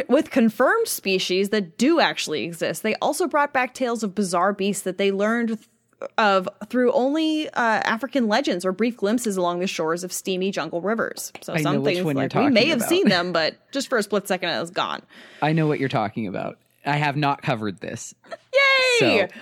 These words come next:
Speaker 2: <laughs>
Speaker 1: But the one that really takes the cake and almost became an officially recognized new species is the dingonek.
Speaker 2: Mm-hmm.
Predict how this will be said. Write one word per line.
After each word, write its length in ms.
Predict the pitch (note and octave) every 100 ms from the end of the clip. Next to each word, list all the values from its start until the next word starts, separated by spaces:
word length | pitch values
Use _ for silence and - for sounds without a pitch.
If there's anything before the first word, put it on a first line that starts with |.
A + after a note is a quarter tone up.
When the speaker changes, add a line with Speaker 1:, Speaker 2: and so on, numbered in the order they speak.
| - -
Speaker 2:
<laughs> 60 | -
Speaker 1:
But 140 | G4
the 100 | F#4+
one 160 | F4+ F4+
that 140 | F4+
really 440 | E4+ F#4 F#4 F4 F#4
takes 280 | F4+ E4+ -
the 120 | D#4+
cake 680 | D4 - E4 D#4 C#4 - -
and 200 | - D4+ C#4+
almost 480 | - C#4 C#4 C4+ -
became 380 | C#4 B3+ C#4 A#3+
an 100 | A3+
officially 600 | A#3 - C#4+ D4 C#4+ C4
recognized 720 | A#3 B3+ C4 A#3 A3 A#3+ F#3
new 220 | E3+ F#3
species 1000 | C4+ - F#4+ A4+ A#3+ F#3 F3+ F3 F#3+ - - - _ _
is 300 | - G#3 A3
the 100 | G#3+
dingonek. 680 | B3 A3 G3+ F3 D#3 D3+ - - - - _ -
Speaker 2:
Mm-hmm. 340 | F#3 D#3 D3